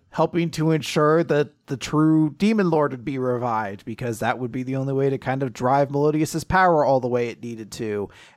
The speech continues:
And she was the one who revived Elizabeth's curse to ensure that we'd kind of continue on to the point where we needed to. And she is the one that directed the giant final attack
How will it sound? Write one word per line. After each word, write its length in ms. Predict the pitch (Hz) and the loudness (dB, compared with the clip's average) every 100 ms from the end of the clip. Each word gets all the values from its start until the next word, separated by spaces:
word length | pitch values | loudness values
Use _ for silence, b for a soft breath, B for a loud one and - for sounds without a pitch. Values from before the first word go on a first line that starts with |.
| - | -14
And 240 | 110 101 - b | -12 -12 -16 b
she 320 | - - 147 | -10 -4 0
was 240 | 151 143 | 0 0
the 100 | 160 | 0
one 260 | 147 147 156 | 0 2 2
who 120 | 147 | 2
revived 720 | 165 175 160 135 170 185 185 | 4 4 2 2 2 2 2
Elizabeth's 640 | 180 185 170 170 202 - - | 2 2 2 0 0 -2 -4
curse 380 | 226 214 - | 0 2 0
to 180 | - 143 | -4 -4
ensure 420 | 143 123 143 147 | -4 -6 -2 0
that 160 | 160 160 | 2 -2
we'd 200 | 156 143 | -4 -4
kind 240 | - 151 | -2 0
of 160 | 165 147 | 0 -2
continue 560 | - 135 - 175 202 196 | -6 -6 -4 -4 -4 0
on 400 | 208 226 208 170 | 0 0 -2 -10
to 180 | - | -10
the 140 | 147 151 | -6 -6
point 280 | - 151 143 | -4 -6 -6
where 100 | 131 | -8
we 100 | 127 | -6
needed 260 | 131 131 - | -6 -6 -2
to. 200 | 135 117 B B B | -2 -2 B B B
And 180 | 123 113 | -10 -8
she 220 | - 127 | -6 -4
is 140 | 151 | -2
the 100 | 165 | 0
one 300 | 151 156 147 - B B | 0 0 -2 -10 B B
that 220 | 156 - | -2 0
directed 560 | 147 156 165 - 170 131 | 0 2 2 0 -2 0
the 100 | 139 | -4
giant 540 | - 156 147 170 170 | -2 0 2 0 -2
final 420 | - 156 175 175 | 0 0 2 2
attack 480 | 175 - 208 175 - | 0 2 0 0 -6